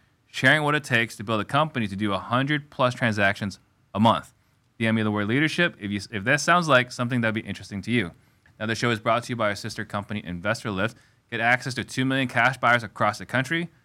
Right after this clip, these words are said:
Go to investorlift dot com, put in disruptors to get ten percent off. And if you get value today, please tag a friend below, share this episode right now. That way we can all grow together. You know, the, the old adage, "A rising tide lifts all boats."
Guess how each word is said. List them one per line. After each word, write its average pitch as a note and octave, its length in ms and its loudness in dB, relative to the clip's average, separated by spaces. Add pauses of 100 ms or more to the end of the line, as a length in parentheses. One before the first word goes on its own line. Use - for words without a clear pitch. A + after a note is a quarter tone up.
(160)
Go G#2 80 -2
to G#2 80 0
investorlift A2 580 0
dot G2 200 -2
com, C3 200 -2
put B2+ 140 -2
in A2 80 0
disruptors A2+ 540 -2
to G#2 100 -8
get - 160 -6
ten G#2 160 -6
percent G2 320 -6
off. B2+ 200 0 (720)
And A#2 60 -6
if C3+ 60 2
you F#3+ 120 2
get F3 60 2
value C#3+ 240 6
today, C3 220 0
please C3 340 0
tag C#3+ 260 4
a D3+ 40 -6
friend D3+ 180 0
below, A#2 300 6
share B2+ 260 0
this C#3 140 0
episode B2+ 400 -2
right G#2 180 2
now. G2 240 0
That A2 180 -2
way A2+ 100 -4
we G#2 120 -4
can G#2+ 140 -8
all A2 420 0 (300)
grow G#2+ 320 0
together. A2+ 680 -2
You G#2 120 -10
know, G2 340 -4
the, G#2+ 180 -8 (140)
the G#2+ 100 -12
old G#2 220 -4
adage, B2 460 0 (480)
"A F#2+ 80 -4
rising A2+ 380 4
tide A#2 260 2
lifts A#2 180 0
all G#2 220 4
boats." A2 420 2